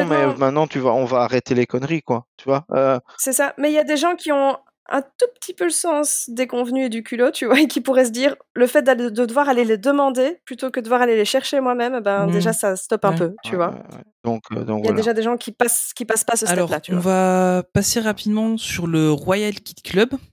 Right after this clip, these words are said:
Speaker 3: euh, donc qui est, euh, l'espace pour les enfants, dans lequel on a notamment
Speaker 2: Mhm.
Speaker 3: une garderie gratuite, euh, pour les enfants. On a, euh, des photos avec les princesses et il y a la prestation, euh, qui est la, la,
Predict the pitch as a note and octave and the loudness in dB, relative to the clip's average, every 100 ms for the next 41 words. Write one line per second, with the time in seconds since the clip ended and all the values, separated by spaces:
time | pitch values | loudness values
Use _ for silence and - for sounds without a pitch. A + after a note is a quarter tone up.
0 | - - - C#3+ C#3+ C#3 C#3 C#3 C#3+ D#3+ | -20 -8 -4 0 0 0 -2 -6 -10 -10
1 | D#3 - - E3+ F3+ F3 D#3 B2+ B2 A#2+ | -10 -10 -6 -2 0 2 2 2 2 2
2 | A#2+ D3+ - - E3 - C3+ B2 - D3+ | 0 -2 -2 -2 0 0 -2 -4 -2 2
3 | C#3 C#3 B2+ - A#3+ - - - - - | 4 4 4 4 2 0 -8 -10 -8 -2
4 | E3 - G3+ F#3 F3+ F3+ F3 F3 F3 E3 | -2 0 0 2 2 2 2 0 0 0
5 | E3+ - F#3 F3+ F3+ E3 D#3+ E3+ D3+ D3 | -2 -2 0 2 2 0 0 0 0 -2
6 | - A3+ - - _ - C#3 C3+ - D3 | -2 -6 -6 -12 _ 0 0 0 -4 -4
7 | C#3+ C#3+ C3+ F3+ G#3 - D3+ D3+ D#3 D#3+ | -2 -2 -2 0 0 0 0 2 4 4
8 | - C3+ C3+ C#3 F3 - D#3+ D#3 - D3+ | 2 0 -2 -2 0 2 2 0 -4 -4
9 | - E3 A3+ - - - - - - G3 | -2 -2 -2 -4 -10 -20 -20 -8 0 2
10 | A3 G3+ D3+ E3+ E3+ D#3 E3 - D3+ C#3 | 2 2 2 4 2 2 -2 -4 -6 -4
11 | - D#3 D3+ F3 A#2 - - C#3+ C#3 E2+ | -6 -4 -6 -6 -6 -6 -6 -4 -2 -2
12 | G1+ G1+ | -4 -6